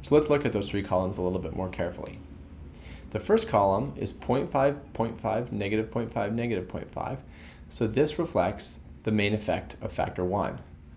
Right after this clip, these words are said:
So I've got positive weights on A and B, negative weights on C and D. The second column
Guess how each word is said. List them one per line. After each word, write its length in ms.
So 120
I've 80
got 240
positive 640
weights 460
on 400
A 120
and 140
B, 340
negative 400
weights 300
on 160
C 220
and 100
D. 220
The 80
second 400
column 480